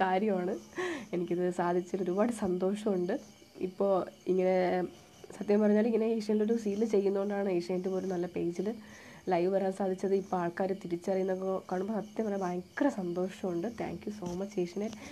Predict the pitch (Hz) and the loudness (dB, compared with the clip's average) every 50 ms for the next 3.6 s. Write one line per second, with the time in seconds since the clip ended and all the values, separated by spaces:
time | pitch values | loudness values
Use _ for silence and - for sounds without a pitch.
0 | 269 226 - - 202 202 185 180 185 - 196 196 208 208 202 185 180 185 170 170 | -12 -10 -4 0 2 2 2 2 0 -2 -2 0 0 0 0 0 0 0 0 -2
1 | 180 - - 202 202 202 196 196 208 208 - - 175 175 - - 214 208 208 170 | -2 -2 -4 -4 -2 -2 -2 -4 -4 -4 -4 -4 -4 -2 -2 -2 -2 0 0 -2
2 | 170 190 208 - - 214 196 185 175 175 175 175 180 196 208 196 180 175 180 - | -2 -2 -4 -6 -6 -4 -4 -4 -4 -2 -2 -2 -4 -4 -4 -4 -4 -6 -6 -4
3 | - 208 202 196 170 165 - - 170 175 - | -2 -2 -2 -2 -2 -6 -6 -8 -10 -10 -10